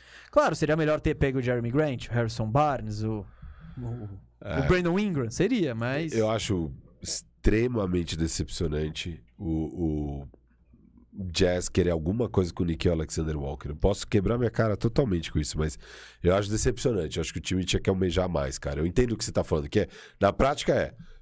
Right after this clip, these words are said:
Speaker 2: talvez eles não conseguissem nenhum dos outros negócios e aí, pelo menos, eles não tão
Speaker 1: É,
Speaker 2: com
Speaker 1: então, porque pra
Speaker 2: o
Speaker 1: pegar
Speaker 2: Eagles.
Speaker 1: o Jeremy Grant, você ia ter que dar dois picks de primeira rodada. Lembra que a gente tava falando do Covington? Tá, e eu ouvi muita gente falando que o preço do Jeremy Grant são dois firsts.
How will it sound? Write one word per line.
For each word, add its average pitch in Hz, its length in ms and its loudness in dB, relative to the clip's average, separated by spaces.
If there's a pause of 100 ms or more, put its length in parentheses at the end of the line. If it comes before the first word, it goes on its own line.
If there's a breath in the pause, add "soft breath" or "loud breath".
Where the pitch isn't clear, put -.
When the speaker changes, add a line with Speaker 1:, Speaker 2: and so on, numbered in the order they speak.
Speaker 2:
talvez 90 280 2
eles 143 160 0
não 139 60 -6
conseguissem 139 440 0
nenhum 127 220 2
dos 196 180 -2
outros 170 280 0
negócios 156 800 0
e 139 160 2
aí, 110 240 2
pelo 127 260 2
menos, 117 300 2
eles 104 240 0
não 104 100 2
tão 92 260 4
Speaker 1:
É, - 40 -2
Speaker 2:
com 90 100 0
Speaker 1:
então, 82 200 0 (140)
porque - 180 0
pra 277 120 4
Speaker 2:
o - 60 2
Speaker 1:
pegar 202 180 2
Speaker 2:
Eagles. 175 160 0
Speaker 1:
o - 40 2
Jeremy 180 300 2
Grant, 175 440 0
você 165 100 2
ia 185 40 0
ter 220 120 0
que 214 80 -10
dar 240 100 4
dois 220 300 2
picks - 280 0
de 202 60 -2
primeira 190 280 2
rodada. 123 520 -2 (160)
Lembra 330 180 4
que 285 60 2
a 214 40 2
gente 202 80 -4
tava 180 120 4
falando 160 180 2
do 139 80 0
Covington? 127 640 0 (240 soft breath)
Tá, 190 200 4
e 175 160 0
eu 180 100 2
ouvi 190 140 -2
muita 240 260 0
gente 208 180 -4
falando 151 360 2
que - 80 0
o 170 40 4
preço 226 340 2
do 190 60 -8
Jeremy 185 240 2
Grant 151 320 0
são 202 280 -2 (260 loud breath)
dois 180 280 2
firsts. 127 540 -2